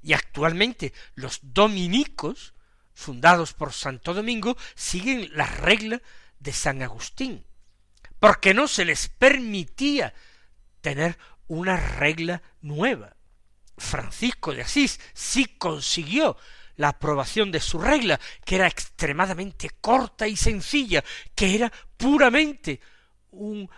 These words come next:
mosaico de frases del Evangelio. Y frente a eso, ¿quién podría negarle su aprobación frente al mismo Evangelio?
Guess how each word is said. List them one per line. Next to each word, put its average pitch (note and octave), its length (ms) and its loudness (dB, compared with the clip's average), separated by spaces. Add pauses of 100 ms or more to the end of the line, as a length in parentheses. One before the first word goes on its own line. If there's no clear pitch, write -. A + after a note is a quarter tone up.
mosaico F#3 760 0
de C3+ 120 -10
frases A3+ 560 2
del F3+ 160 0
Evangelio. F3+ 640 -2 (840)
Y - 220 -20
frente - 460 2
a - 40 6
eso, D#3 280 2
¿quién C3+ 380 -8 (140)
podría C#3+ 480 -2 (280)
negarle D3+ 540 2
su - 180 -4
aprobación E3+ 680 0
frente D3 400 -4
al C3+ 80 -4
mismo C#3 400 -8
Evangelio? A#2 580 -10